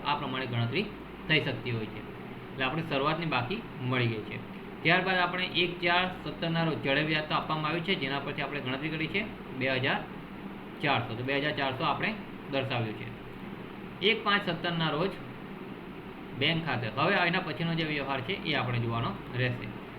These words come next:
તો એના પછીનો વ્યવહાર છે એક પાંચ સત્તરનો ખરીદી અને તે પણ વ્યાજ સહિત. દાર્શનિક કિંમત આપવામાં આવી નથી તો દાર્શનિક કિંમત જે છે એ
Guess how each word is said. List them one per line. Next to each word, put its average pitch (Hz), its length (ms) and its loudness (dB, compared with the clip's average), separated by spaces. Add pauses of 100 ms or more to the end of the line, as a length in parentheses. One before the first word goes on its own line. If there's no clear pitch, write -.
(100)
તો - 120 -10
એના 180 200 6
પછીનો 185 240 2
વ્યવહાર 185 400 4
છે 190 80 2 (200)
એક 165 160 0
પાંચ 165 220 2
સત્તરનો 139 400 -2 (220)
ખરીદી 165 360 4
અને 123 140 -2
તે 147 140 0
પણ 185 120 0 (100)
વ્યાજ 143 220 6 (440)
સહિત. 123 180 4 (480)
દાર્શનિક 190 400 2
કિંમત 190 320 2
આપવામાં 151 380 2
આવી 143 180 2
નથી 120 280 -2
તો 135 60 -4 (100)
દાર્શનિક 196 440 2
કિંમત 180 320 0
જે 151 80 2 (100)
છે 151 100 0 (220)
એ - 20 4